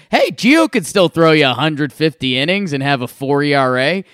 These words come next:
and the analytics team is, like, twitching in the corner and like, "No, his stats aren't that good." And it's like, well, maybe he can pitch a little bit.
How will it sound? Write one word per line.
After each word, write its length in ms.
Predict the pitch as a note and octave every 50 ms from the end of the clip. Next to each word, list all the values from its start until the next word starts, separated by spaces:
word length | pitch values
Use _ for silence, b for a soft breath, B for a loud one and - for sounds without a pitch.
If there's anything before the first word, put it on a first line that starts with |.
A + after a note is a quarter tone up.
| b b b
and 180 | b - D#3+ E3+
the 80 | E3 D#3+
analytics 560 | D#3+ D#3+ D#3 D#3 D3 D#3 D#3 D#3+ D3 - -
team 240 | - D3+ D3+ D3 C#3+
is, 160 | C3+ C3 A#2
like, 240 | C3+ C3+ A#2+ - -
twitching 460 | - - D3+ D3+ D#3 - E3 D3+ D3
in 100 | C#3 C3+
the 80 | C3+ B2+
corner 340 | - C3+ C#3 D3+ D3+ C#3+ C#3
and 100 | C3+ C#3
like, 160 | C#3+ D#3+ F3+
"No, 320 | G#3+ - - - G#3 G#3 G#3
his 180 | G#3 F#3+ F3+
stats 420 | - - - - G3+ G3+ G3 - -
aren't 220 | F#3+ G3+ G3 -
that 240 | - F#3+ G3 G3 -
good." 240 | G3+ G#3 G#3 F#3+ F#3
And 100 | F3+ F3+
it's 120 | E3 F3+
like, 120 | G3+ G3
well, 280 | G#3 B3+ C#4 C4+ B3 b b b b b
maybe 380 | E3 G3 A#3 C4+ C#4 D#4+ D#4+
he 160 | B3 C#4 D#4+
can 260 | - - D#4 D4+ D4 A#3
pitch 480 | - G3 - G#3+ C4+ D#4+ D#4+ - -
a 80 | D4 D4
little 280 | G#3 F3 C#3+ A#2+ A2
bit. 300 | F#2 F2 E2+ D#2 D#2 -